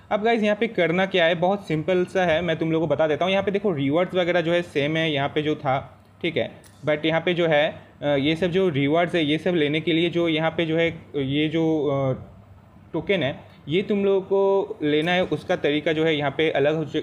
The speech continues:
मतलब अलग हो चुका है, ठीक है, ये जो second part है इसमें। तो भाई देखो यहाँ पे, अ, एक तो है यहाँ पे research supply token और दूसरा है यहाँ पे जो है research chip, ठीक है, ये दो चीज़ जो है यहाँ पे तुम लोगों को मिलेगा,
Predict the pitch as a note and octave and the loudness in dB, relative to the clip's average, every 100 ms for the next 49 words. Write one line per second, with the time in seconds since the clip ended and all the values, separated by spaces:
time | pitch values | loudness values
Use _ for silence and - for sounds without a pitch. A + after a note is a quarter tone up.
0 | D3+ C3+ C3+ D3 C3+ D3 D#3+ D3 D3 E3 | -4 -6 -2 -2 0 0 0 0 -2 -2
1 | D#3 D3 D3 E3+ E3 A#2+ - - - C3 | 0 0 0 -2 0 -2 -4 -18 -10 -4
2 | C#3 C#3+ D3 C#3 D3 C#3+ D#3 C#3 D3 E3+ | -2 0 0 -2 0 0 0 -2 -2 -4
3 | B3 - - - G3+ A3 G3+ G3 G#3 D#3 | -6 -12 -20 -10 -2 0 0 0 2 2
4 | E3+ F#3 D#3+ F3 - D#3 D3 C#3+ - - | 0 0 2 2 0 2 2 0 -4 -20
5 | - E3 E3 G3+ F#3+ G3 F#3+ E3+ F#3 F#3+ | -8 -6 -4 -2 0 2 2 0 2 2
6 | C#3+ - F#3 F#3 E3 D3+ E3 E3+ F3 C#3 | 0 0 -2 0 -4 -2 0 0 0 -4
7 | F#3 G#3 - D3+ C#3+ D3 D#3 F#3+ F3+ E3+ | -2 -2 0 0 0 -2 -2 -2 0 2
8 | E3 D3+ D3 D3+ D3+ G3+ G3 C3+ D#3+ F3+ | 0 0 0 0 2 2 0 0 -2 -4
9 | - - D3+ - - - - - - B3 | -10 -10 -8 -8 -12 -20 -20 -14 -8 -2
10 | A#2+ - - E3 F3 F3 G3+ A3 G#3 E3+ | -2 -4 -6 -4 -2 0 0 0 -2 0
11 | F3+ G3 E3 D#3 D3+ F3+ - - - E3 | 0 0 0 -2 0 -2 -2 -8 -10 -4
12 | E3 E3 D#3 F#3 F#3 D3 D3 D#3 | 0 0 0 0 0 2 2 2